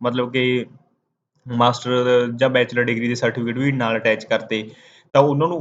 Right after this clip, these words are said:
ਉਸ ਤਰੀਕੇ ਤੋਂ ਫੀਸ ਲਈ ਜਾਊਗੀ। ਇਹ ਨਹੀਂ ਹੈਗਾ ਕਿ ਫਿਕਸ ਨਹੀਂ ਹੈਗੀ ਫੀਸ ਕਿ ਕਿਸੇ ਤੋਂ ਅਠਾਰਾਂ ਸੌ ਹੀ ਲਈ ਜਾਊਗੀ ਅਗਰ ਤੁਸੀਂ ਨ-, ਪੀ-, ਆਹ ਪੰਜਾਬ ਸਕੂਲ ਐਜੂਕੇਸ਼ਨ ਬੋਰਡ ਤੋਂ ਕਰੀਏ, ਠੀਕ ਹੈ। ਤੇ ਬਾਕੀ ਜਿਹੜਾ ਮੈਂ ਤੁਹਾਨੂੰ ਫਾਰਮ ਆ ਉਹ ਦੱਸ ਹੀ ਦਿੱਤਾ ਕਿ ਜਿਹੜਾ ਸੋ-, ਸੋ ਇੱਕ ਫਾਰਮ ਫਿਲ ਕਰਵਾਇਆ ਜਾਊਗਾ, ਉਹ 'ਚ ਤੁਹਾਡਾ ਸਾਰਾ ਜਿਹੜਾ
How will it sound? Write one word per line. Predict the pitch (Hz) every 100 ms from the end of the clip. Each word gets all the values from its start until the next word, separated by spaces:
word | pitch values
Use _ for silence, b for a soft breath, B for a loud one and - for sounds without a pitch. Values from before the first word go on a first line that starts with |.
| 143
ਉਸ | 139
ਤਰੀਕੇ | 131 120 123
ਤੋਂ | 120
ਫੀਸ | 120 110
ਲਈ | 113 104
ਜਾਊਗੀ। | 107 110 117
ਇਹ | 143 156 156
ਨਹੀਂ | 170 131
ਹੈਗਾ | 123
ਕਿ | 139 151
ਫਿਕਸ | 147 143 -
ਨਹੀਂ | 151 123
ਹੈਗੀ | 123
ਫੀਸ | 139 131 -
ਕਿ | 131
ਕਿਸੇ | 123 -
ਤੋਂ | 127
ਅਠਾਰਾਂ | 120 113
ਸੌ | 117 131
ਹੀ |
ਲਈ | 123 110
ਜਾਊਗੀ | 110 110 113
ਅਗਰ | 110
ਤੁਸੀਂ | 113 - 117 110 110
ਨ-, | 110 107 87 85 113 -
ਪੀ-, | 117 113 110 -
ਆਹ | 113 110 110
ਪੰਜਾਬ | 107 120 113
ਸਕੂਲ | 113 -
ਐਜੂਕੇਸ਼ਨ | 127 117 113 117
ਬੋਰਡ | 107 101
ਤੋਂ | 101
ਕਰੀਏ, | 98 98
ਠੀਕ | 123 135
ਹੈ। | 160 B B B B _
ਤੇ | 151
ਬਾਕੀ | 151 147 160
ਜਿਹੜਾ | 151
ਮੈਂ | 175 175
ਤੁਹਾਨੂੰ | 175 170
ਫਾਰਮ | - 123 123
ਆ | 131
ਉਹ | 151
ਦੱਸ | 120 -
ਹੀ | 123
ਦਿੱਤਾ | 120 120
ਕਿ |
ਜਿਹੜਾ | 120 131 143
ਸੋ-, | 143 127
ਸੋ | -
ਇੱਕ | 113
ਫਾਰਮ | - 120 117
ਫਿਲ | 120 113
ਕਰਵਾਇਆ | 113 113 110 107
ਜਾਊਗਾ, | 110 120
ਉਹ | 120
'ਚ |
ਤੁਹਾਡਾ | 131 123
ਸਾਰਾ | 120 113 120
ਜਿਹੜਾ | 123 127 127